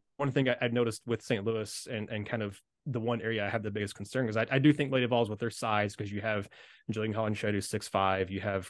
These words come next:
uh, Caroline Stripling, who I think six three, six four, again, Horston, who's six two, uh, Rickea, who's six foot or six foot one, and then you have, I think, another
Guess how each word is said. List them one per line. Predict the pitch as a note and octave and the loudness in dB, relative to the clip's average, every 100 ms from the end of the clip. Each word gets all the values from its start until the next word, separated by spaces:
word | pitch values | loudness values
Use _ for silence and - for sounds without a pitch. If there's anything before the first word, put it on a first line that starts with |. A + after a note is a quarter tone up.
| - | -2
uh, | C3 G#2 | 0 2
Caroline | A2 A2 | 2 2
Stripling, | G#2 G#2 G#2+ G2+ | 2 -2 0 0
who | G#2 | 0
I | F#2+ | -2
think | - F#2 | -4 -8
six | - A2+ - | -2 -2 -2
three, | - G#2+ | -2 0
six | G2+ G#2 - | 0 -4 -6
four, | - G2 G2 G2 - _ - | -2 2 4 2 -4 _ -2
again, | A2+ | 0
Horston, | F#2+ A2 - A2 | 2 2 2 0
who's | G#2 | 2
six | A2+ A2 | 0 -2
two, | - G#2+ G2 G2 - - - - - | -4 -2 0 0 -4 -14 -20 -20 -6
uh, | G2 F#2 F#2 | 0 2 2
Rickea, | F2+ F#2 - A2 G#2 | 0 -4 -2 2 2
who's | G#2 - | 2 -2
six | - - - A#2 - | -4 -2 -2 -2 -2
foot | - - A#2+ | -2 4 6
or | A2 | 6
six | B2 - | 2 -2
foot | A2+ A2 | -6 -2
one, | A2 A2 A2 A2+ A2+ | 2 2 2 0 0
and | |
then | G#2+ | 0
you | G#2+ | 0
have, | G2+ G#2+ | 0 0
I | F#2 | 0
think, | G2 G#2+ | 0 0
another | G2 G2 G#2 G#2 G2 F#2 | 0 2 2 4 2 0